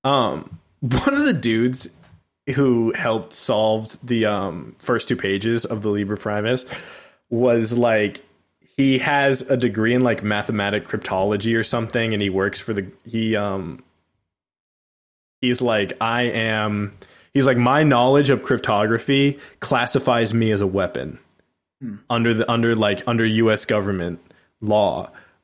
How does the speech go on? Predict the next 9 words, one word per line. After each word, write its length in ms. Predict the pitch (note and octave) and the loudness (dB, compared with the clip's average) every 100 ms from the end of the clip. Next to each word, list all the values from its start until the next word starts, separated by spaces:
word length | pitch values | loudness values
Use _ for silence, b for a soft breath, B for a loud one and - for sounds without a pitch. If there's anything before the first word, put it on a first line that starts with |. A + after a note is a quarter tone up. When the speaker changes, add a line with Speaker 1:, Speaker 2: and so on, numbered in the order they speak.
| - | -2
Speaker 1:
um, 600 | G#2+ G2 F#2 E2 - B2 | 0 0 -2 -6 -12 -4
because 360 | B2 - C3 A#2 | -2 0 0 2
of 140 | G#2+ | 0
his, 300 | - A2 G2+ | 0 -2 0
like, 400 | A2+ G#2 G2 - - - | 0 2 0 -6 -20 -4
because 280 | C3+ C#3+ C#3+ | 0 2 2
of 80 | C3+ | 2
his 140 | D3 | 2
ability 840 | C3+ G#2+ C3 B2+ A#2 A#2 A2+ G#2+ | 2 4 4 4 4 2 2 0